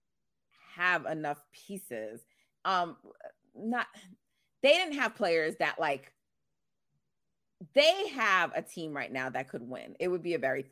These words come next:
thin team. I get it. They'd be short in depth, but they have a team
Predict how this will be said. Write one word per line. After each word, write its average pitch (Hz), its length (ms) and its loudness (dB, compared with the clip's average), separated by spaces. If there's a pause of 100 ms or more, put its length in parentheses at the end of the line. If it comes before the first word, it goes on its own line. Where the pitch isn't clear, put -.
thin 254 300 -6
team. 160 480 -10
I 131 80 -6
get 180 240 -2
it. 175 260 2 (240)
They'd 143 200 0
be 156 80 -6
short 160 280 -2
in 156 120 -6
depth, 160 360 2 (220)
but 180 100 -10
they 254 160 4
have 233 340 0
a 196 40 -6
team 143 600 -12